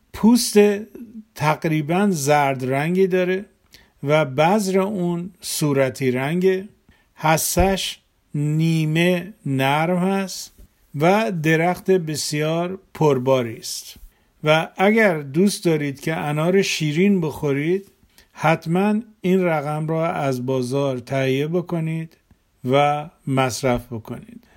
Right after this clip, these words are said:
متاسفانه یه مقدار زیادی از ای-، دوستان ایرانی سراغ دارم که با علاقهٔ زیاد، مقدار زیادی انارهای واندرفول کاشتن، اما انار واندرفول برای تازه خوری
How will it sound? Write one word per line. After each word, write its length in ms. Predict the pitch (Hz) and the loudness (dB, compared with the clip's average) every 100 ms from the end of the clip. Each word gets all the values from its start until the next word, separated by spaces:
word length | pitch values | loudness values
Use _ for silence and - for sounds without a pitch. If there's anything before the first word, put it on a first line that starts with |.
| _ - | _ -2
متاسفانه 1080 | 165 196 214 202 - 180 - 175 170 175 170 | 2 4 4 2 0 -4 0 0 0 0 -2
یه 120 | 165 | -2
مقدار 520 | 180 165 147 156 160 165 | -2 -2 -2 -2 -2 -2
زیادی 920 | 135 139 151 156 175 170 170 165 170 _ - | -4 -4 -2 0 0 0 0 -2 -8 _ -10
از 520 | - 147 143 139 135 202 - - | -4 0 0 -2 -6 -12 -12 -10
ای-، 260 | 170 147 143 | -6 -6 -8
دوستان 640 | 139 139 135 - 151 160 | -6 -4 -4 -4 -4 -4
ایرانی 720 | 165 147 135 135 131 147 156 - _ _ _ - | -4 -4 -2 -2 -4 -6 -8 -14 _ _ _ -14
سراغ 480 | - 139 135 151 151 | 0 2 4 2 -2
دارم 440 | 147 143 143 143 | -2 0 -2 -4
که 440 | 135 143 139 139 143 - | -2 0 0 -2 -8 -10
با 220 | 147 143 | -2 -2
علاقهٔ 580 | 143 143 143 139 160 165 | 0 0 0 0 0 0
زیاد، 460 | 156 139 147 156 147 | -2 -2 -2 -2 -4
مقدار 440 | 143 135 143 151 | -6 -4 -4 -4
زیادی 600 | 143 135 135 139 151 143 - _ _ _ _ - | -4 -2 0 0 -4 -8 -14 _ _ _ _ -2
انارهای 840 | 151 151 143 139 139 151 156 151 | 0 2 2 0 0 0 -2 -2
واندرفول 680 | 131 131 135 135 135 - 165 | -2 -2 0 0 -2 -2 -4
کاشتن، 640 | - 156 139 - 160 160 - _ _ _ _ - | -2 -4 -4 -4 -4 -6 -12 _ _ _ _ 0
اما 540 | 170 202 202 202 202 - | 4 4 4 2 0 -4
انار 380 | 160 156 156 | -2 0 0
واندرفول 800 | 151 143 147 143 139 135 117 160 165 | -2 -2 -4 -2 -2 -4 -4 -4 -2
برای 380 | 139 131 135 | -2 -2 -2
تازه 420 | 135 135 123 110 120 | -4 -2 -2 -2 -6
خوری 580 | - 127 120 127 131 | -4 -2 0 -2 -6